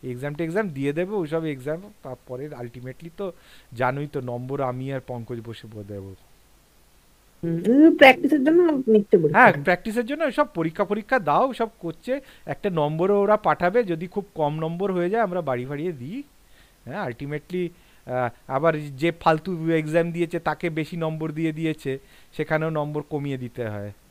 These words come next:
Speaker 1: মানে ওটাকে একটু মডারেট, এটাকে বলা হয় মডারেশন।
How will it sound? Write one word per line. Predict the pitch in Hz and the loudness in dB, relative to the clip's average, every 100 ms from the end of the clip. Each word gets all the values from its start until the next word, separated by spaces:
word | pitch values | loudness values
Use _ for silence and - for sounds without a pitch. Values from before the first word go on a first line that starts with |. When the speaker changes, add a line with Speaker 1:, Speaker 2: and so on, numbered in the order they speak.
| _ _ _ - | _ _ _ -2
Speaker 1:
মানে | 180 226 190 | 2 6 6
ওটাকে | 165 196 226 | 6 4 0
একটু | - 226 | 0 -2
মডারেট, | 151 156 185 208 170 | 2 4 6 6 4
এটাকে | 160 185 190 | 0 -2 0
বলা | 190 214 | 2 2
হয় | 180 | 2
মডারেশন। | 151 165 165 135 131 110 | 2 2 2 -2 -6 -10